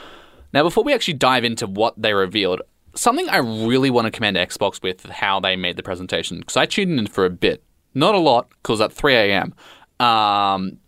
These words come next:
but I tuned in for a little bit. Um, a lot of their games, a lot of their reveals, I should say,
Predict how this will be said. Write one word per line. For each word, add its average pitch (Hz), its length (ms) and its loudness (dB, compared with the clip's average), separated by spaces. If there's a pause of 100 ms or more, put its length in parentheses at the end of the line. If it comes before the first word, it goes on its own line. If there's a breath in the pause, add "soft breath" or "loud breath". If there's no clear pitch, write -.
but 147 100 2
I 139 40 -2
tuned 185 240 0
in 139 60 -2
for 123 100 0
a 104 40 4
little 107 160 4
bit. - 180 2 (640 loud breath)
Um, 131 460 2 (400)
a 156 100 2
lot 156 300 0
of 247 60 -4
their 175 160 0
games, 113 600 -4 (460)
a 135 60 -2
lot 139 100 6
of 135 60 2
their 120 120 4
reveals, 117 360 0
I 104 40 4
should 95 200 -8
say, 92 320 2